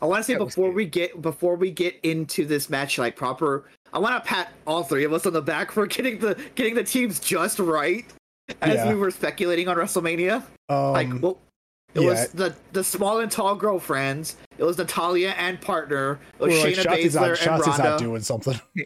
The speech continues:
Speaker 2: Hey, Shotzi, you're not
Speaker 1: Shotzi
Speaker 2: doing anything this weekend, are you? You want a WrestleMania
Speaker 1: <laughs> Yeah.
Speaker 2: spot?
Speaker 1: Yeah, exactly.
Speaker 3: Yeah. Uh, I have a note here. Uh, Chelsea Green looks very Alicia Fox coming out
Speaker 1: Yeah.
Speaker 3: with the stuff.
Speaker 2: Yeah.
Speaker 3: It was a very, uh,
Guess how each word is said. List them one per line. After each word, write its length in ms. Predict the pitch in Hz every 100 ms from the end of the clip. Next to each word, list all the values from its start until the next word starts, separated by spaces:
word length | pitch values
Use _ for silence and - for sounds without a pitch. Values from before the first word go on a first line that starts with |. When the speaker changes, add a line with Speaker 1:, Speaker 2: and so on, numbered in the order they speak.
| -
Speaker 2:
Hey, 100 | 156
Shotzi, 640 | 147 196 180 131 117 113
you're 120 | - 254
not 100 | 226
Speaker 1:
Shotzi 60 |
Speaker 2:
doing 180 | 165 160
anything 300 | 165 156 156
this 140 | 147 135
weekend, 360 | 151 156 139
are 140 | 151 196
you? 80 | 202
You 100 | 175
want 140 | 302
a 20 | 190
WrestleMania 520 | 175 196 220 - 147
Speaker 1:
<laughs> 20 |
Yeah. 60 | 202
Speaker 2:
spot? 400 | - 170 160 196
Speaker 1:
Yeah, 160 | 277
exactly. 600 | 190 214 247 240 143 127 - -
Speaker 3:
Yeah. 300 | 131 107 107 - _
Uh, 380 | 147 143 139 135 131
I 100 | 143
have 80 | 139
a 40 |
note 160 | 139 131
here. 280 | 139 143
Uh, 100 | 127
Chelsea 340 | 123 170 175 190
Green 380 | 147 160 165 156
looks 200 | 143 131
very 360 | 143 147 151
Alicia 400 | 135 135 139 139
Fox 520 | - 143 196 - - - _ _ _ _ _ _ _ -
coming 220 | 139 139
out 160 | 143 139
Speaker 1:
Yeah. 220 | 294 135
Speaker 3:
with 80 | - _ -
the 80 | 135
stuff. 240 | 160 156
Speaker 2:
Yeah. 140 | 147 131
Speaker 3:
It 40 |
was 80 | 127
a 60 | 127
very, 360 | 131 135 131
uh, 320 | 127 123 120